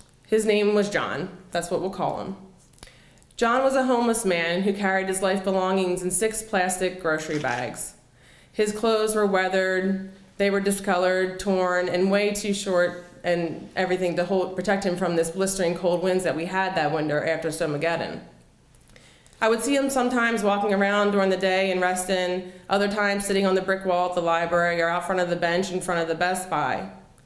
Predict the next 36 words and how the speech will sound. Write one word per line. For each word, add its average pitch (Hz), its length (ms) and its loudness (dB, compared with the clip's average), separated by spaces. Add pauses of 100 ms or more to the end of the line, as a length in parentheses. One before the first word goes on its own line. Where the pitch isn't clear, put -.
(1700)
And 202 300 2
one 240 220 2
day, 185 560 0
on 196 100 2
the 202 80 4
way 208 220 2
home 208 540 0 (120)
from 185 320 0
picking 202 240 0
my 180 80 2
daughter 185 260 2
up 175 80 0
from 180 120 -2
daycare 190 360 0
and 175 80 -2
filling 180 240 0
up 170 80 -4
the 165 80 -6
tank, 190 640 -4 (680)
I 202 100 2
thought 240 240 2
he 233 60 2
had 196 140 0
disappeared. 196 500 0
I 165 80 0
was 185 180 -2
thinking 226 300 0
about 165 260 0
him 190 80 0
and 175 140 0
wondering 190 340 0
where 180 140 2
he 202 100 2
had 180 160 0
gone 196 280 0
to. - 260 -6